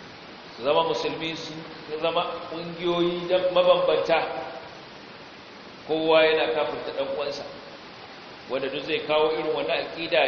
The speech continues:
ya dasa ta a cikin al'umma yana cikin manyan mabarnata. Shi yasa yana daga cikin manyan mabarnata a tarihin wannan al'umma, Abdullahi bin Saba, Bayahudan da ya jagoranci kashe Khalifa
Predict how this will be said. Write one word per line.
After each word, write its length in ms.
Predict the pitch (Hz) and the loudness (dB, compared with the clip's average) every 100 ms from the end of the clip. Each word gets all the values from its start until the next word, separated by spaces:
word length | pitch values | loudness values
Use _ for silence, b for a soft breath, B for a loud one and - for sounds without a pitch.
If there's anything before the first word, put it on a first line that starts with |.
| 131 | 4
ya 60 | |
dasa 260 | 160 170 151 - | 2 2 2 2
ta 80 | |
a 60 | 147 - | 0 -2
cikin 220 | 156 156 | -6 -6
al'umma 400 | 143 170 175 151 | -6 -6 -2 0
yana 200 | 147 139 | 0 -2
cikin 240 | - - 165 | -4 -6 -4
manyan 300 | 160 143 131 | -4 -2 -2
mabarnata. 480 | 131 123 - - 110 - - - - - - - - - - - - - - - - - | -2 -4 -6 -8 -10 -12 -14 -16 -16 -16 -16 -16 -16 -16 -16 -16 -16 -16 -16 -16 -16 -6
Shi 80 | 123 | -2
yasa 220 | 143 156 | 0 2
yana 320 | 139 139 143 131 | 4 4 4 2
daga 160 | - - | -2 -6
cikin 200 | - 143 | -8 -4
manyan 260 | 160 151 139 | -2 -2 -2
mabarnata 580 | 156 151 139 131 156 143 | 0 0 0 0 2 2
a 40 | |
tarihin 400 | 160 170 180 175 156 | 6 6 6 2 0
wannan 260 | 156 135 | 0 0
al'umma, 400 | 131 143 139 127 - - - - - | -2 -4 -2 -4 -4 -10 -14 -10 -4
Abdullahi 500 | 139 156 156 160 147 | -4 -4 2 2 2
bin 100 | 139 | 0
Saba, 300 | - 175 - - - - - - - - - | 2 4 4 2 -4 -8 -10 -14 -14 -16 -6
Bayahudan 600 | 123 151 151 160 160 156 | 4 4 6 2 0 0
da 60 | 143 | 0
ya 100 | 151 147 139 | 2 4 4
jagoranci 400 | 131 131 127 - | 2 -2 -4 -6
kashe 180 | 156 135 - | -6 -6 -8
Khalifa 400 | 123 131 160 143 | -8 -6 -4 -2